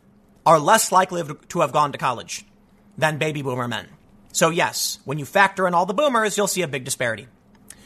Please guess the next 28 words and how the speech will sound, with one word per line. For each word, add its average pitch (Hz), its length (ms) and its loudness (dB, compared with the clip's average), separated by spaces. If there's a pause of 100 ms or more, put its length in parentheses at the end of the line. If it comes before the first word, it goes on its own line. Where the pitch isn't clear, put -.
(600)
Gen 180 180 4
X 285 340 4
women 151 360 -4 (320)
went 135 140 -2
to, 165 240 -4
went 165 200 0
college 160 260 2
more. 196 320 0 (280)
Millennial 320 520 4
women 254 300 0
are 311 160 6
more 330 260 2
likely 359 400 0
to 254 80 -4
go 220 140 2
to 190 60 0
college. - 680 -2 (160)
Okay, 214 140 0
I 233 80 4
tell 285 180 2
you 277 100 -8
what, 262 300 0 (680)
what 180 160 4
we're 269 80 4
gonna 294 160 2
end 254 160 -2
up 233 80 -6
seeing 147 460 -4